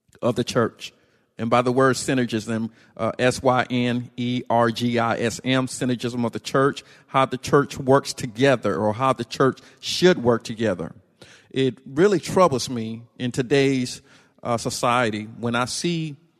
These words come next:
Christians arguing about secondary issues, which leads to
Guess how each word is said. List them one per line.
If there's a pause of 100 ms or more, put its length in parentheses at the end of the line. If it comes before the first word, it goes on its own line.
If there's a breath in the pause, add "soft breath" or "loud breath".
(500)
Christians (720)
arguing
about
secondary
issues, (340)
which (100)
leads
to